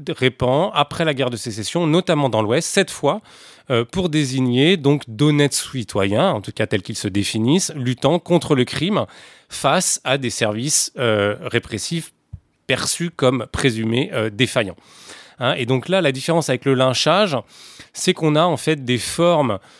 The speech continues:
donc d'auto-justice plus organisées, pas autant que les milices, hein. C'est pour ça qu'on, on essaye de distinguer l'usage, on préfère parler de, de groupes justiciers que de milices, dans la mesure où ces groupes, certes, ils ont une forme plus pérenne que, euh, les foules vindicatives du lynchage,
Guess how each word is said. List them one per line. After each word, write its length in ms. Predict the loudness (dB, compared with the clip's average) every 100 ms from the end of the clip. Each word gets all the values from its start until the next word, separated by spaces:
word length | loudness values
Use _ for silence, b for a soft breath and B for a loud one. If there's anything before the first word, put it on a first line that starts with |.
| b
donc 340 | 0 2 2 2
d'auto-justice 840 | 0 2 2 2 0 -4 -4 -6
plus 300 | -4 -2 0
organisées, 640 | 0 0 2 2 0 -2 -4 _
pas 120 | -2 0
autant 280 | 0 -2
que 100 | -2
les 80 | 0
milices, 480 | 0 2 0 -2 -4
hein. 120 | -4
C'est 120 | -4
pour 120 | -6 -2
ça 120 | -2
qu'on, 220 | 0 -4 -6 B B B
on 120 | 2
essaye 260 | 4 4 2
de 100 | 2
distinguer 580 | 0 0 2 2 2 0
l'usage, 540 | 0 2 2 2 0 -6
on 120 | -6
préfère 420 | -4 -4 -2 -2
parler 280 | 0 2 2
de, 300 | 0 -2 -4
de 260 | -6 -6 -6
groupes 320 | -4 -4 -2
justiciers 680 | -2 0 0 -2 0 2 2
que 120 | 2
de 120 | 2
milices, 540 | 2 0 0 -2 -4 -8 -10 B B B B B
dans 100 | 2
la 100 | 4
mesure 460 | 4 2 0 0 0
où 100 | -2
ces 220 | 0 0
groupes, 280 | 0 -4 -4
certes, 380 | -2 0 0 -2
ils 160 | 0
ont 40 | 2
une 100 | 2
forme 240 | 2 0
plus 200 | -2 -6
pérenne 500 | 2 2 4 4 2 0 B B B B B -4
que, 340 | 2 4 4
euh, 200 | 2 2
les 120 | 4 0
foules 260 | 0 0
vindicatives 680 | 2 2 0 -2 -2 -4 -6
du 140 | -4
lynchage, 680 | -2 -2 0 0 2 2 2